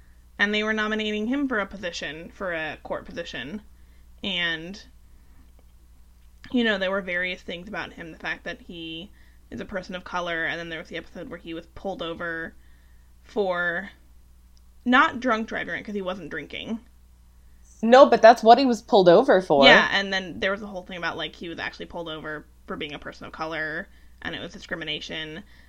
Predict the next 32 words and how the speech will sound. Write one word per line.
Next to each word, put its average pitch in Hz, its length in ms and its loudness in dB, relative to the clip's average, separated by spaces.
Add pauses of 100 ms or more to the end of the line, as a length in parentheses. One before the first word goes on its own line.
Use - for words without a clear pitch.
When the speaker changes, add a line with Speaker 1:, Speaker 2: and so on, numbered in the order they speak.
(300)
Speaker 1:
and, 170 580 -10 (760)
you 214 120 -4
know, 165 240 -6
I, 170 220 -4 (160)
I 180 80 -4
like 175 260 -6
that - 140 -12
they 131 160 -10
take 156 280 -14
these 151 240 -14
kind 160 200 -14
of 131 80 -16
smaller 156 340 -12
characters 160 640 -8
and 180 140 -8
they 160 260 -8 (1200)
build 202 240 2
upon 180 300 -6
them 160 160 -6
and 160 340 -10 (400)
have 170 260 -8
good 170 160 -10
commentary, 170 720 -8
and 175 220 -10 (560)
as 190 160 -8
Willoughby 190 300 -8
knows, 180 260 -12
Edward 185 240 -14
James 185 240 -16
Olmos 170 340 -16
is 185 120 -20
great. 165 380 -14